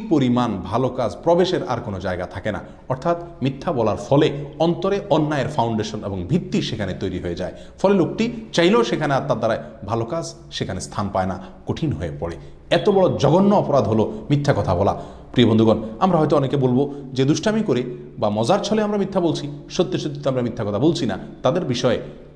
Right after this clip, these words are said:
সূরা আবু দাউদের একটি হাদিসে নবী সাল্লাল্লাহু আলাইহি ওয়াসাল্লাম বলেছেন যে,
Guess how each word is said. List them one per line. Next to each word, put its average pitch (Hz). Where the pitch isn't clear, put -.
সূরা 139
আবু 117
দাউদের 175
একটি 139
হাদিসে 110
নবী 104
সাল্লাল্লাহু 98
আলাইহি 95
ওয়াসাল্লাম -
বলেছেন -
যে, 120